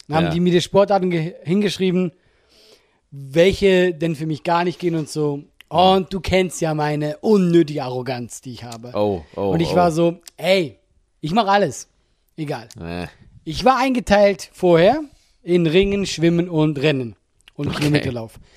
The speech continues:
Speaker 1: Das war für mich okay. Jetzt kriegt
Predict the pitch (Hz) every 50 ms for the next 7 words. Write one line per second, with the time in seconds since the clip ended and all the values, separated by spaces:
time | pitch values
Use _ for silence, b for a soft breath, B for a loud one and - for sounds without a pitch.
0 | b b b b b - 240 294 285 202 175 214 185 160 160 - - 131 117 -
1 | - _ _ b b b b b b b b b b b b b b 160 180 202
2 | 214 - - - _ - _ _ _ 190 - - - 202 208 190 - _ _ -